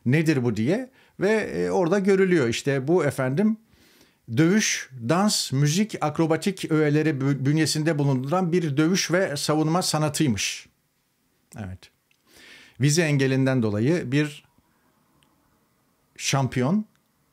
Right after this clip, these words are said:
Avrupa'daki turnuvaya katılamıyor. Mesele bu. Turnuvanın ne olduğunun da ötesinde. Daha önce şampiyon olmuş bir sporcumuz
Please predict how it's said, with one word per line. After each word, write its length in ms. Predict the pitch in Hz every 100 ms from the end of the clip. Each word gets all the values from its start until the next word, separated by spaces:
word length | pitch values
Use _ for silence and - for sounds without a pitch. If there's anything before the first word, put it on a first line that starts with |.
| _ 123
Avrupa'daki 540 | 147 151 120 110 110
turnuvaya 580 | 151 147 117 123 170 -
katılamıyor. 560 | 131 131 117 90 85 - -
Mesele 480 | 175 202 - 170 160
bu. 140 | 104
Turnuvanın 460 | - 143 135 139 135
ne 60 | 135
olduğunun 580 | 127 123 139 147 139 - _ -
da 180 | 123 - -
ötesinde. 640 | 120 127 - 104 127 190 - - - -
Daha 160 | 151
önce 200 | 190 165
şampiyon 440 | 151 131 123 127 120
olmuş 320 | 107 101 -
bir 80 | 107
sporcumuz 800 | - - 160 151 190 214 -